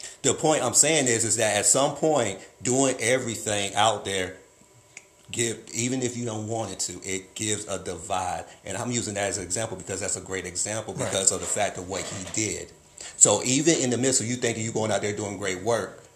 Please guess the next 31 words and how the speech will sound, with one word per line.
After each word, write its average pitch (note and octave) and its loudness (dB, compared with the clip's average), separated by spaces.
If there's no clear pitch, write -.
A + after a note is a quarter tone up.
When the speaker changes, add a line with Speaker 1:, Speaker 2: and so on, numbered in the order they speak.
Speaker 1:
you A#2 -2
have A2+ 2
to G#2 -2
understand G#2+ 4
that F2 0
your G#2+ -2
great G2+ -4
work G#2 -4
can G2+ -4
Speaker 2:
Something C#3+ 2
gets A#2 6
sacrificed, - 2
more G#2 -4
or F#2 -4
less. D2 -4
Speaker 1:
Exactly. G#2+ 0
What B2 2
is A2 2
Speaker 2:
Okay. F#2+ -4
Speaker 1:
worth A2 2
sacrificing G2 -2
your G2 0
Speaker 2:
Okay. F2+ -4
Speaker 1:
marriage G2+ -2
over? G2 -2
What A#2 0
is A#2 -2
worth A2+ 2
sacrificing G2 0
your F#2+ -4
relationship F2+ -4